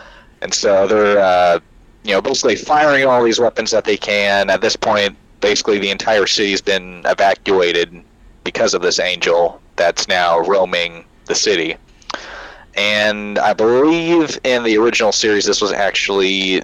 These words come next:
the third angel, but in this instance, it's actually referred to as the fourth angel, uh, because I guess the third angel is actually over away being researched on and studied in another base, uh, Bethany base, which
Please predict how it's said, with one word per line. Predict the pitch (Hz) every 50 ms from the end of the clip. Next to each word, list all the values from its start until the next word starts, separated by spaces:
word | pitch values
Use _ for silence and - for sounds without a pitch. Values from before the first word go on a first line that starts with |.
| - - -
the | 101 95 95 92 92 90 90 87
third | - - - - - - - 151 151 151 143 123
angel, | 101 107 104 104 101 101 - 104 101 101 98 95
but | 87 - 98 95 92 92 - -
in | 107 101 95 92 95
this | 113 123 113 -
instance, | - 104 98 92 - - 95 90 - -
it's | -
actually | 98 92 90 - - 95
referred | 92 - - 104 101 -
to | - 101 92
as | 87 87 -
the | - -
fourth | - - 110 104 - -
angel, | - 78 78 73 - 85 82 78 80 78 - _ _ _ - _ _ _ _ _ _ _ _ _ - - - - -
uh, | - 87 87 82
because | - - - 95 85 -
I | 85
guess | 85 82 -
the | - 78
third | - - 98 95 90
angel | 87 87 87 85 92 87
is | 85 85
actually | 87 87 87 - 98 92 90 87 -
over | - 101 98 90 95 92 90 90 87 87 87 90 - -
away | 87 87 90 92 95 95 92 92 90 90 87 87 87 87 - - _ _ _ _
being | - 92 90
researched | 87 90 95 92 87 - - 92 - - - -
on | 87 85 85 87 85 82
and | 78 -
studied | - - - 98 90 90 85 85 85
in | 85 87 85 82 82
another | 85 87 92 92 85 80 80
base, | - - 95 87 85 82 82 - - - - - - - - _ -
uh, | 87 87 -
Bethany | 87 87 90 87 - - 85 82 82
base, | - 82 82 80 82 - - - - _ _
which | - - - - - - -